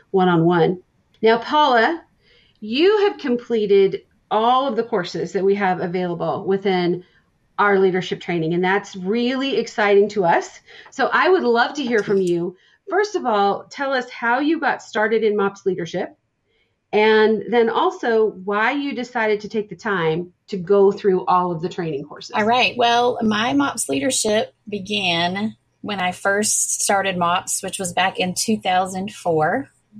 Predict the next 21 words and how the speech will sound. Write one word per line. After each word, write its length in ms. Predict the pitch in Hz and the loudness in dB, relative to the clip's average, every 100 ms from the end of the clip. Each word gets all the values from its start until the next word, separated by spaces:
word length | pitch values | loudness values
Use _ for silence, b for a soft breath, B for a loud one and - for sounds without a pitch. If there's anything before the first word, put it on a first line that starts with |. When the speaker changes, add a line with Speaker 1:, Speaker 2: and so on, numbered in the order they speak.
| - | -10
Speaker 2:
a 40 | |
long 120 | 185 208 | -6 -4
time 240 | 196 185 | -2 -2
ago. 380 | 180 175 285 294 _ _ b b b b b - | 0 0 0 -6 _ _ b b b b b -6
And 400 | 202 190 185 185 | -2 0 0 0
I 120 | 185 | -2
just 200 | 202 - | -2 -2
kind 160 | 208 | -2
of 120 | 202 - | -2 -4
progressed 840 | 190 196 190 202 202 - - - B B B _ | -6 0 2 2 0 -4 -8 -12 B B B _
through 280 | 202 202 202 | 2 4 4
leadership 600 | 202 208 202 - 202 - | 2 2 0 0 -2 0
at 160 | 180 180 | 0 0
the 80 | 175 | -2
local 340 | 180 185 208 | -2 0 2
level, 340 | 196 202 233 | 2 2 0
just 200 | 208 180 | 0 -4
in 60 | 180 | -4
my 140 | 165 | -2
own 140 | 190 202 | -2 -4
group. 400 | 185 220 277 | 0 0 0